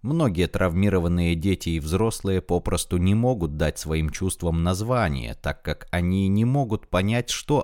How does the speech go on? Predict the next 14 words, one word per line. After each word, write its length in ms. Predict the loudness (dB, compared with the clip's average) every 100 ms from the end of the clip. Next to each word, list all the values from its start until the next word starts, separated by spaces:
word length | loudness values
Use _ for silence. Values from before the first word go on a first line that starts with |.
| 0
означают 720 | -2 -2 -2 0 0 0 -4
их 180 | -6 -6
физические 800 | -4 -4 -2 -2 -4 -6 -2 -4
ощущения. 960 | -2 -6 -6 -6 -6 -4 -4 -6 -10 -12 _ _ _ _ _ _ _ _ _ _ _ _ _
Они 400 | -2 0 2 2
могут 460 | 4 2 2 -2 -2
выглядеть 600 | 0 0 0 0 0 0
разгневанными, 1000 | 0 0 0 2 2 2 2 0 0 0
однако 480 | 0 0 0 -2
при 240 | -2 -2 0
этом 360 | 0 0 -2 -2
отрицать, 600 | -4 -4 -4 0 -2 -2
что 180 | -4
злятся. 640 | -4 -2 -2 -2 -6 -10